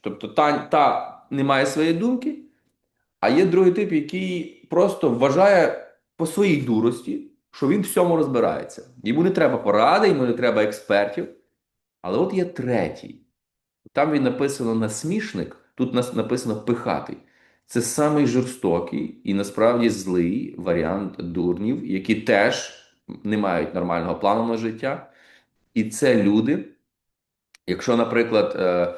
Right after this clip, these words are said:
простак, а, він, е, він залежний від критики,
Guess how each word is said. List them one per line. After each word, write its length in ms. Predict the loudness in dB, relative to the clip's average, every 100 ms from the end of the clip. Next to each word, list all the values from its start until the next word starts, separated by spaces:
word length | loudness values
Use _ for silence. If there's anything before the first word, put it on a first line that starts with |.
| -10
простак, 800 | -4 -4 0 2 2 0 -10 -20 _ _ -10
а, 460 | -4 -2 -2 -4 -4
він, 280 | -4 -4 -4
е, 260 | -6 -6 -10 _ _ _ -16
він 420 | -4 -2 -2 -2
залежний 540 | 2 4 6 4 2
від 120 | -2 -2
критики, 600 | -2 -2 -4 -8 -12